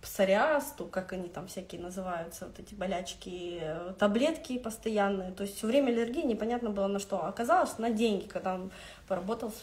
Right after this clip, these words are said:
психологом. А все от того, что когда-то мама сказала: «Не трогай деньги, они грязные».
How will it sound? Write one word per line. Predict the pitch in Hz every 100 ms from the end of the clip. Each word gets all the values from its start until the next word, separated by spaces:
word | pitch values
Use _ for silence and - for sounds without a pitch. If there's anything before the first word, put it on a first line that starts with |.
| -
психологом. | - - 196 180 185 175 202 - - - - - - - -
А |
все | 208 - 392
от | 403
того, | 254 320
что | - 277
когда-то | 220 220 294 240
мама | 214 226 277 349 262
сказала: | - - 208 233 302 285
«Не | 208 208
трогай | 208 240 302 269 214
деньги, | 196 220 302 302
они | 214 214
грязные». | 220 226 220 202 - - 170